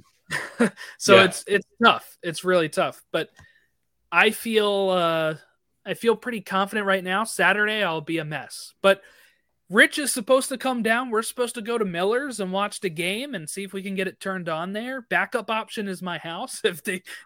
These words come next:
Speaker 1: they won't turn it on, I'm gonna get there early and see if
Speaker 2: Yeah.
Speaker 1: we can get it on. But, yeah, that's, uh,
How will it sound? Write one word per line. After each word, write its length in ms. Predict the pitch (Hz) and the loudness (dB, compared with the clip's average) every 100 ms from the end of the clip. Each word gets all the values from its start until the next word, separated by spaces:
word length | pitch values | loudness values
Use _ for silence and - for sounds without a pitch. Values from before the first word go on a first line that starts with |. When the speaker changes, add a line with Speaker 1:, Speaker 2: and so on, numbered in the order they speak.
| 185 | -8
Speaker 1:
they 100 | 190 | -4
won't 220 | 196 202 | -4 -2
turn 120 | 214 | -2
it 100 | 190 | -2
on, 80 | 185 | -4
I'm 60 | 208 | -4
gonna 140 | 185 | -4
get 140 | 185 196 | -6 -6
there 140 | 175 | -8
early 380 | 165 170 185 208 | -6 -6 -6 -8
and 120 | 180 | -10
see 120 | - 170 | -12 -6
if 80 | |
Speaker 2:
Yeah. 60 | 127 | -4
Speaker 1:
we 40 | |
can 140 | 113 170 | -4 -6
get 100 | 170 | -8
it 120 | 160 | -6
on. 200 | 160 185 _ _ _ _ _ _ _ | -8 -10 _ _ _ _ _ _ _
But, 280 | - 165 156 - _ | 2 2 2 -6 _
yeah, 280 | 165 139 127 | -4 -4 -2
that's, 380 | 156 175 - | 0 0 0
uh, 320 | 202 175 160 | 0 4 4